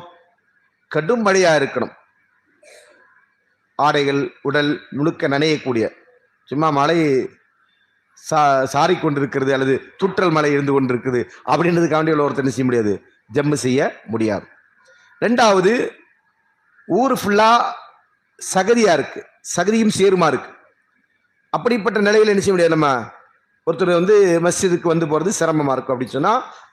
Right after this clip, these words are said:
அந்த நேரத்துல அவர் என்ன செய்யலாம்? ஜம்மு செய்யலாம். மூன்றாவது, குளிர்காற்று கடுமையா வீசிக்கொண்டிருக்குது, வளமைக்கு மாற்றமான குளிர்ந்த காற்று கடுமையா வீசிக்கொண்டிருக்கிறது என்கிற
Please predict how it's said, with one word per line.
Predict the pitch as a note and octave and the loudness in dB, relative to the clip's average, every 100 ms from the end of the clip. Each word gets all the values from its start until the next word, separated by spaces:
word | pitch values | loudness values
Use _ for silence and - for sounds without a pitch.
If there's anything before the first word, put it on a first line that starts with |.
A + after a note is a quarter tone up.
| - | -4
அந்த | F#3 G#3+ F#3 | 0 2 2
நேரத்துல | F3 F3 D#3+ | 0 0 0
அவர் | D3 | 0
என்ன | D3+ | -2
செய்யலாம்? | D3 C3 A2 - - _ _ _ C3+ | 0 -2 -2 -8 -18 _ _ _ -4
ஜம்மு | D#3+ D#3 - | 0 0 0
செய்யலாம். | A#2 G#2 - _ _ _ _ _ _ F#3 | -2 -4 -8 _ _ _ _ _ _ -2
மூன்றாவது, | B3+ A#3+ G3 F3+ F#3 A#3 - - _ _ _ _ _ _ _ - | 2 4 4 4 2 0 -6 -10 _ _ _ _ _ _ _ -2
குளிர்காற்று | G#3 B3 - G3+ - G#3 E3+ | -2 0 0 0 0 -4 -2
கடுமையா | E3+ G#3 A3 G3 | -2 2 2 2
வீசிக்கொண்டிருக்குது, | F#3+ F3 - C3 A#2+ - G#2+ C3+ | 0 -2 -2 -2 -4 -8 -6 -2
வளமைக்கு | E3+ F3 - D3 | 0 0 -2 -2
மாற்றமான | D3+ D3+ D3+ C#3 C#3+ G#3+ B3+ - _ _ | -2 -2 -2 0 0 -2 -6 -14 _ _
குளிர்ந்த | E3 F#3 F#3 E3 D#3 | 0 2 2 0 2
காற்று | E3 D3 F#3+ C4 C4+ - _ _ D3+ | 0 0 0 -2 -4 -14 _ _ -4
கடுமையா | E3 F#3 F#3 D#3+ | 0 2 2 2
வீசிக்கொண்டிருக்கிறது | F3+ E3+ E3 D#3 C#3+ - C#3+ C#3+ | 0 -2 -2 -2 -2 -2 -2 0
என்கிற | C#3 C3+ | 0 0